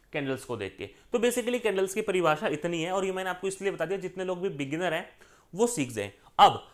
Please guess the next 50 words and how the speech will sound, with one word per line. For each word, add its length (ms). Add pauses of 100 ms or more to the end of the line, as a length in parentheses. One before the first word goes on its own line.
(160)
हम 260
इन 180
कैंडल्स 300
को 80
किस 220
तरीके 240
से 100
यूज 140
करेंगे? 340 (340)
देखो 160
कैंडल 560
अगर 260
आप 200
सीख 260
गए 180
ना 180 (420)
तो 80
कैंडल 380
से 140
आप 360
मार्केट 520
के 120
प्राइस 540
को 140
प्रेडिक्ट 360
कर 120
सकते 260
हो, 160 (120)
मार्केट 420
के 200 (520)
प्राइस 320
को 240 (440)
प्रेडिक्ट, 340 (180)
प्रेडिक्ट 320
कर 80
सकते 300
हो, 80
because 340 (440)
यहाँ 220 (100)
पे 80 (160)
काफी 380
ज्यादा 200
कैंडल्स 400
होती 220
है 180 (200)
जो 140
बुलिश 340
कैंडल 240
होती 260
है, 140